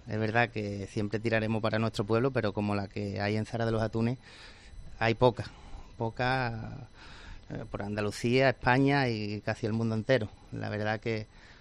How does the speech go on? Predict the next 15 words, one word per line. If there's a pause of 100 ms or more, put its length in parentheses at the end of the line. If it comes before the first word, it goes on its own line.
(140)
como
comemos
aquí,
como (800)
el
clima
que
tenemos
aquí (380)
y
lo
que
disfrutamos
aquí,
lo,